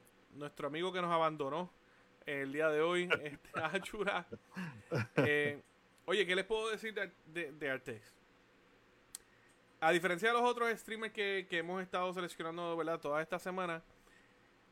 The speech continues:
Artex hace, eh, hace, hace stream de Dead by Daylight,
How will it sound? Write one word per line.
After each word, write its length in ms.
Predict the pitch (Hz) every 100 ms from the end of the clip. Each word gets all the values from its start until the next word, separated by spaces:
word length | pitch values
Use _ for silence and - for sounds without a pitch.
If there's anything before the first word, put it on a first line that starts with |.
| _
Artex 600 | 165 165 - 208 240 - - - - - -
hace, 260 | 151 160 - 160 156 156
eh, 40 |
hace, 300 | 151 - -
hace 240 | 135 -
stream 400 | 190 - 190 196
de 240 | 165 147 123
Dead 220 | 120 165
by 180 | 175 170
Daylight, 460 | 120 131 147 104